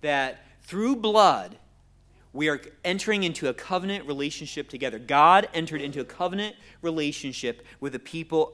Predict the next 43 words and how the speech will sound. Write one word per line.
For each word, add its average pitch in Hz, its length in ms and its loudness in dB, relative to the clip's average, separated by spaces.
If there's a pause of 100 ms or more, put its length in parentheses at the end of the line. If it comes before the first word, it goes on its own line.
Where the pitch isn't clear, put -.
(160)
of 127 240 -2
Israel. 117 400 -8 (400)
Verse 139 260 -4
eight, 190 220 0
"So 156 140 -2
Moses 180 420 2
took - 260 2
the 247 80 2
blood 143 320 2
and 139 60 -10
sprinkled 180 300 -2
it 156 80 0
on 151 180 -2
the 190 80 -8
people 113 460 -8 (200)
and 151 160 -6
said, 190 380 2 (160)
'Behold 202 680 6 (100)
the 151 100 -2
blood 156 300 4
of 175 80 -4
the 196 80 -4
covenant, 127 500 -4 (160)
which 151 140 -10
the 160 100 -2
Lord 180 300 2
has 208 180 -4
made 170 220 -4
with 190 180 -8
you 143 160 -4
in 131 140 -10
accordance 127 680 -6
with 127 160 -14
all 127 300 -2
these 120 240 -12
words.'" 98 480 -14 (380)
And 139 80 -6
right 175 220 0
there, 160 180 2
we 139 120 -4
see 160 240 -2
a 151 40 0
connection 123 540 -10